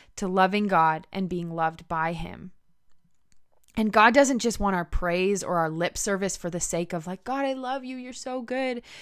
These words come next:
No, he wants our hearts, our affection, our attention. He wants who we are. He wants our very beings, like, our love for him. That's what he craves,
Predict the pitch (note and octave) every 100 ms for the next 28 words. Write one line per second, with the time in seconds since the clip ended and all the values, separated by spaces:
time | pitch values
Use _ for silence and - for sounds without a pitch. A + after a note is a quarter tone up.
0 | - - A3+ B3 B3 - A#3+ A3+ A#3+ -
1 | F3+ - F#3 F3+ - - - - - _
2 | _ _ - _ _ F#3 F3+ E3+ F#3+ F3+
3 | - G#3 G3 - F#3 - _ _ - F#3
4 | F#3 - - F#3 F3+ - F#3 - F#3 -
5 | _ _ - - - G#3 G#3 G#3 F#3+ -
6 | - - _ _ _ - - _ _ -
7 | - G#3+ G3 F3 E3 D#3+ F2+ E3+ G3 G3+
8 | G3 F#3 F#3 F3 F3+ F3 E3 - - _
9 | _ _ - _ _ _ - - F3 E3+
10 | D#3+ F3+ E3+ E3+ D#3+ E3+ F3 F3 - D#3+
11 | E3+ F#3+ G3 - G3+ F#3+ - - F3+ F3+
12 | F3+ -